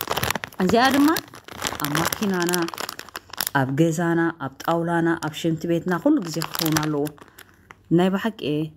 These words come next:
እ፣ ብፍላይ፣ እ፣ ኣብ ሆላንድ ዘለኹም እዚ እንታይ ትማሊ ኣንቢበ፣ ብፍላይ ኣብ ከተማ ደህናኻ ዘሎ፣ ኖት ኤርትራዊ ጥራይ ዝኾነ፣ እ፣ ክታበት ዳርጋ ኣብዮም ኣለዉ እቶም ስድራ ቤት። ደቆም ሲ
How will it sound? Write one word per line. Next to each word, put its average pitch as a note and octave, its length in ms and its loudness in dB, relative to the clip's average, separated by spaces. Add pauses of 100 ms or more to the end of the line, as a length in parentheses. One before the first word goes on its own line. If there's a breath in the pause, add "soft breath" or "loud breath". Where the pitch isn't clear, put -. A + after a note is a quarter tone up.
(300)
እ፣ D3+ 80 2 (260)
ብፍላይ፣ E3 640 2 (400)
እ፣ C#3+ 140 -4 (280)
ኣብ D3 200 0
ሆላንድ D#3+ 380 2
ዘለኹም D3+ 540 0 (340)
እዚ C#3 260 -4 (420)
እንታይ D#3 360 2 (380)
ትማሊ D3+ 360 0
ኣንቢበ፣ D#3 360 2 (340)
ብፍላይ D#3 380 2
ኣብ D#3 140 -2
ከተማ E3 260 -2 (100)
ደህናኻ D#3 360 0 (280)
ዘሎ፣ D3 260 0 (300)
ኖት F#3 240 -2
ኤርትራዊ D3 440 0
ጥራይ F3 240 0 (680 loud breath)
ዝኾነ፣ G#3 380 4 (540)
እ፣ C#3+ 120 -10 (1080)
ክታበት G3 420 2 (120)
ዳርጋ D3+ 340 -2
ኣብዮም C#3 340 0
ኣለዉ B2+ 300 -2
እቶም C#3 340 -4
ስድራ C3+ 320 -2
ቤት። - 200 -6 (100)
ደቆም D3+ 380 2
ሲ C#3+ 200 -2